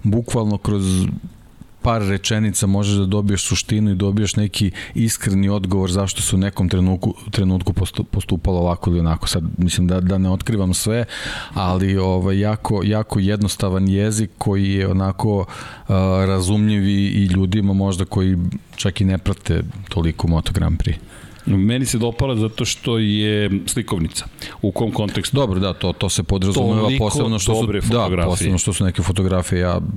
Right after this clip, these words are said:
Speaker 1: polovinu sam prvi put video.
Speaker 2: Da, Marko Lacari, Lacari
Speaker 1: Da.
Speaker 2: koji je napisao, ljudi, to je jedan od najvećih autora, autora u Moto Grand Prix kada je reč o fotografiji. Pričali smo sve sa Mirkom, ne Marko, Mirko Lacari koji je, s njim smo razgovarali već da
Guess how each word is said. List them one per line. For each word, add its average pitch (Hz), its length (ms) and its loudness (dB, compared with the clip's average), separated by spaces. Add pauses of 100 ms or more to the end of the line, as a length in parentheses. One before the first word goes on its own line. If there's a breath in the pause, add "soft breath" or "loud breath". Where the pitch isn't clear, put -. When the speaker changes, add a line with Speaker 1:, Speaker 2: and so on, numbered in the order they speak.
(880)
Speaker 1:
polovinu 90 640 2 (120)
sam 87 240 0
prvi 85 260 0
put 82 220 0
video. 82 220 2
Speaker 2:
Da, 98 100 0
Marko 107 340 0
Lacari, 107 460 -2
Lacari 90 380 0
Speaker 1:
Da. 82 60 0
Speaker 2:
koji 101 160 0
je 98 40 2
napisao, 95 420 -2
ljudi, 110 280 0 (220 loud breath)
to - 100 -4
je - 20 0
jedan 101 160 0
od 104 60 -2
najvećih 101 420 -2
autora, 101 300 -2
autora 101 360 -2
u 98 40 0
Moto 98 260 0
Grand 95 240 -2
Prix 101 160 -2
kada 92 240 -2
je 90 60 2
reč 95 160 -2
o 92 40 -2
fotografiji. 87 640 -2 (600 loud breath)
Pričali 110 340 -2
smo 101 140 -2
sve 101 200 -2 (400)
sa - 100 -4
Mirkom, 107 420 0
ne 87 100 0
Marko, 82 320 -2
Mirko 95 320 0
Lacari 104 340 -2
koji 95 400 0
je, 95 180 -2 (100)
s - 100 -4
njim 110 100 0
smo 107 160 0
razgovarali 101 540 0
već 104 280 -2
da 92 360 0